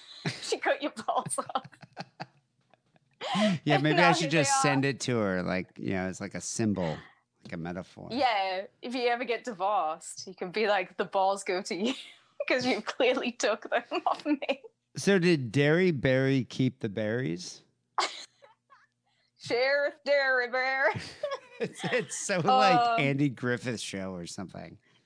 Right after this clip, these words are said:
Speaker 1: In my mind, Sheriff Derry Berry looks like Tommy Lee Jones in No Country for Old Men, but he's investigating
Speaker 2: <laughs>
Speaker 1: testicles instead of Mexican cartels.
Speaker 2: He prob-, <laughs> he probably does.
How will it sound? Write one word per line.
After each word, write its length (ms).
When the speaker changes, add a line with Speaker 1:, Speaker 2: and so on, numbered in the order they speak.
Speaker 1:
In 220
my 280
mind, 360
Sheriff 360
Derry 280
Berry 340
looks 300
like 180
Tommy 340
Lee 140
Jones 560
in 180
No 160
Country 440
for 160
Old 160
Men, 280
but 100
he's 200
investigating 680
Speaker 2:
<laughs> 60
Speaker 1:
testicles 1200
instead 320
of 100
Mexican 640
cartels. 880
Speaker 2:
He 160
prob-, 300
<laughs> 140
he 220
probably 580
does. 600